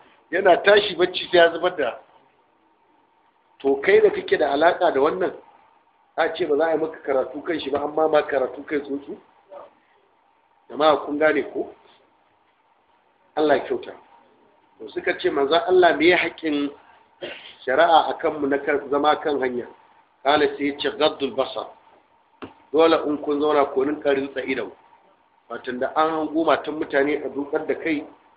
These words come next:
ko a kau da kai, har ta wuce, ko a rufe ido. An gane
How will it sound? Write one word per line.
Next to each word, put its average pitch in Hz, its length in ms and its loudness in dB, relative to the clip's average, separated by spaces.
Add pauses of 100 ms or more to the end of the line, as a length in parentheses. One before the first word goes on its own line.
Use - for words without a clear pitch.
(240)
ko 147 80 0
a 151 180 6
kau 151 180 2
da 139 80 2
kai, 143 300 -4 (880)
har 156 240 4
ta 147 80 -2
wuce, - 240 -8 (360)
ko 147 80 0
a 147 140 6
rufe - 240 2
ido. - 140 -12 (1500)
An 131 120 -6
gane 143 260 4